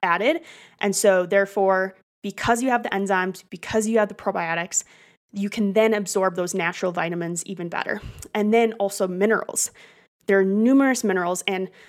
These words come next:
there's different women that I know who are ex-, experience infertility. And then they realize that they were really malnutrited, if that's even a word, but we'll go with it. <laughs>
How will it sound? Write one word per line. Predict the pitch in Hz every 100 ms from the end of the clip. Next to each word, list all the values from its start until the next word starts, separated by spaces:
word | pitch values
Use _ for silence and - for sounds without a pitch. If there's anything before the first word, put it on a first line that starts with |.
| -
there's | 247 269
different | 339 359 220
women | 196 196
that | 190
I | 170 170
know | 165 160 196 -
who | 220 196 180 175 _ _ _ _ _ _
are | 202 196
ex-, | 190 - - -
experience | 226 - 226 220 208 208
infertility. | 208 190 190 - - - - - - _ _
And | 208 208 214
then | 220 226 214 - _ _ _ _ -
they | 190 208
realize | 196 220 262 262 262 247
that | 180 - 185
they | 185
were | 190
really | 185 190 226 262 262 -
malnutrited, | 196 180 185 175 - - - - - - - _ _ -
if | -
that's | 180 175
even | - -
a |
word, | - - - _ _ _ -
but | 196
we'll | 185
go | 180 -
with | -
it. | - 233
<laughs> | - -